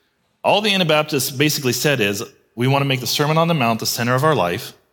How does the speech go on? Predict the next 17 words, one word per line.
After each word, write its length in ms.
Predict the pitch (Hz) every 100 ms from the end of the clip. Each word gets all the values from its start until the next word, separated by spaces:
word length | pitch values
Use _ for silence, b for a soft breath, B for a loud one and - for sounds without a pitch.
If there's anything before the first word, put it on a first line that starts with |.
| _ _ _ _ _ _ _ _ _ _ _ _
so 140 | -
we 120 | 110
won't 280 | 110 113 131
take 220 | - 127
an 100 | 131
oath, 400 | 110 92 - - - _ _ _ _ -
which 180 | 95
means 180 | 110 107
we 60 | 104
won't 260 | 104 113
serve 540 | - - 113 113 110 - _ _
the 60 | 117
government. 520 | 98 92 92 127 - _ _ _ _ _ _ _ _ _ -
We 80 |
won't 240 | 110 123 135
use 160 | 151
violence. 680 | 135 110 110 113 156 - -